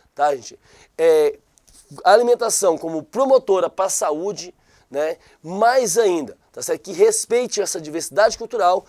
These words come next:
e que seja ambientalmente, cultural, economicamente e socialmente sustentável, beleza? Então, isso é importante.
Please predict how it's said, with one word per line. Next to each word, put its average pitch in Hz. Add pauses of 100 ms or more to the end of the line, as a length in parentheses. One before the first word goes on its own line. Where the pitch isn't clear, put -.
(160)
e 180
que 185
seja 175
ambientalmente, 202
cultural, 175
economicamente 170
e -
socialmente 214 (220)
sustentável, - (340)
beleza? 156 (220)
Então, 190
isso 185
é 196
importante. 208